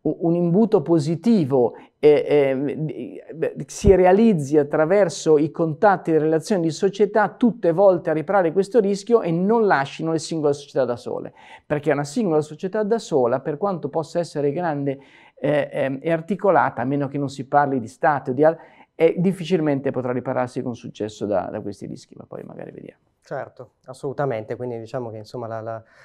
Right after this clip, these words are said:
Speaker 2: la due tre uno in questi, questi vent'anni ha creato comunque una, una cultura della,
Speaker 1: Mm.
Speaker 2: della prevenzione
Speaker 1: È
Speaker 2: che,
Speaker 1: così.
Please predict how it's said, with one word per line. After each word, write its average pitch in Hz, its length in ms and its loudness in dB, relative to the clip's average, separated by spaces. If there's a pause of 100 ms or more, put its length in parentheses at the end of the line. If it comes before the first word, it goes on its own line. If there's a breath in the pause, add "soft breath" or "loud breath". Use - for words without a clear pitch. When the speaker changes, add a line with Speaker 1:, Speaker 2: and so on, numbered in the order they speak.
Speaker 2:
la 113 160 -8
due 117 180 -8
tre 123 140 -6
uno 143 220 -2
in 120 120 -4
questi, 113 380 -10
questi 117 280 -10
vent'anni 120 480 -4
ha 110 60 -6
creato 107 340 -8
comunque 113 420 -8
una, 110 300 -6
una 120 160 -8
cultura 104 600 -8
della, 101 520 -10
Speaker 1:
Mm. - 60 -18
Speaker 2:
della 110 180 -6
prevenzione 107 600 -8
Speaker 1:
È 104 40 -14
Speaker 2:
che, 110 140 -6
Speaker 1:
così. 95 220 -16